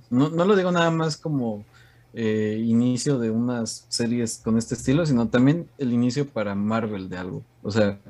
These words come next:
esto es como la prueba de que Marvel, cuando empieza a soltar un poquito más y cuando no tiene tanto miedo a experimentar, salen cosas chidas. O sea, y lo digo en el momento en el que ya están invitando, pues, a estos fichajes,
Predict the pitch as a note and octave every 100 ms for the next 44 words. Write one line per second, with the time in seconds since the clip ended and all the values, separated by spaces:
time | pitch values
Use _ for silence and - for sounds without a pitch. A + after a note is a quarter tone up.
0 | - - - - _ _ C#3 F3+ E3+ D#3+
1 | C3 B2+ A#2+ - B2 C3 C#3 A#2+ G#2+ -
2 | G#2+ G#2+ A2 A#2+ C3 C3+ C3+ D3 C#3+ B2+
3 | A2+ G#2+ G#2+ G#2+ G#2+ G#2 B2+ B2+ D#3+ -
4 | B2 A2+ A#2+ C#3+ C#3+ C3 A#2+ - D3 C#3+
5 | C3+ C#3+ D3 D3 C3+ C3 B2+ C3+ C3+ C#3+
6 | C#3+ C#3+ C#3 C#3 C3+ C3+ C3+ - A2 G#2
7 | G2+ A#2+ A#2+ B2 B2 A#2 A#2 A2+ - A#2+
8 | G#2+ - _ _ _ _ B2 C3+ B2+ B2
9 | B2+ C#3 D#3+ E3 C#3+ B2+ A#2 A2+ A#2+ B2+
10 | B2 C#3+ A#2 - G#2+ A2+ - C#3 C#3 A#2
11 | G#2 A2+ A#2 A#2+ B2 - _ _ _ _
12 | - C3+ B2 A2+ A2+ - C#3+ - A2+ B2+
13 | A#2 B2 A2